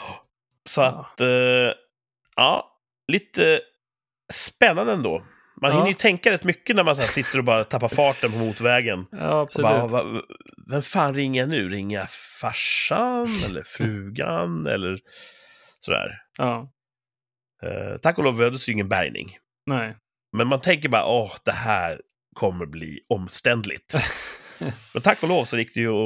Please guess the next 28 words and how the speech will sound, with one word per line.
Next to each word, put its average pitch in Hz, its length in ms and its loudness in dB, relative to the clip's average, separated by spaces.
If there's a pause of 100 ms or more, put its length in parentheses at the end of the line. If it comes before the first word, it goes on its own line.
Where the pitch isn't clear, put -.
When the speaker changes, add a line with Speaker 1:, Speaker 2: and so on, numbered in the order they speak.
(120)
Speaker 1:
att, 104 80 -8
att - 480 -8 (1120)
krama 156 480 4
ur 113 180 0
lite 110 200 -4
mer 117 120 4
bensin 101 360 -4
ur 82 60 -4
tanken. - 320 -16 (100)
Speaker 2:
Ja, - 220 -6
inte 131 160 -6
direkt 131 160 -2
som 127 100 -6
man 120 80 -4
håller 117 140 -6
på - 80 -16
och 120 60 -4
leder 127 400 -2
en 120 300 -8
sån - 180 -10
här 120 60 -4
tung 127 200 -4
motorcykel 131 460 -6
på 123 220 -10 (440)
Speaker 1:
Nej. 101 300 4
Speaker 2:
närmaste 131 340 -2
mack, 131 220 -6
liksom. 131 300 -10